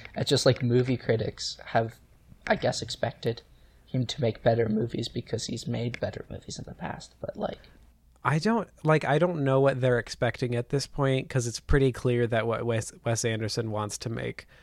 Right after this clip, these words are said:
Speaker 2: are movies that are, um, like, what is the word? Like, sort of tactile, like, just, like, pleasing for him to make, pleasing topics for him to explore,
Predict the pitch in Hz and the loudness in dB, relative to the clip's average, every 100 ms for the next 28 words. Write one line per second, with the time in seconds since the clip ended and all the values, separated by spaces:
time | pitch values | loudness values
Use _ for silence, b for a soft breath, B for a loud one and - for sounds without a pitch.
0 | b b - 120 113 117 113 113 - 113 | b b 0 2 4 2 2 0 2 0
1 | 107 104 101 101 98 _ _ _ _ _ | 0 0 0 -2 -4 _ _ _ _ _
2 | _ - _ _ _ - 120 113 107 98 | _ -20 _ _ _ 2 6 8 6 -4
3 | - - - _ _ _ _ _ - _ | -10 -16 -20 _ _ _ _ _ -20 _
4 | _ _ _ - 117 104 - - _ _ | _ _ _ 2 2 2 -8 -18 _ _
5 | _ _ _ _ _ _ _ _ _ _ | _ _ _ _ _ _ _ _ _ _
6 | - - 135 139 139 127 107 110 107 101 | -20 0 6 6 8 6 4 2 -2 -2
7 | - _ - _ _ _ - - _ _ | -10 _ -20 _ _ _ -20 -20 _ _
8 | - 135 120 - - 120 - - 127 117 | 2 4 2 -2 0 0 0 -2 2 4
9 | 113 110 110 117 110 - - 147 - 156 | 4 2 0 -2 -4 -8 -4 -4 4 4
10 | 135 - - - 156 165 180 165 143 135 | 4 0 4 8 10 10 8 8 8 8
11 | 127 - 113 117 143 - - b b b | 8 8 8 10 8 4 -10 b b b
12 | b b - 139 131 147 - 127 117 123 | b b 6 6 8 6 6 6 8 4
13 | - 123 117 113 123 113 - - 110 107 | 4 4 4 4 2 0 0 2 4 4
14 | 107 | 2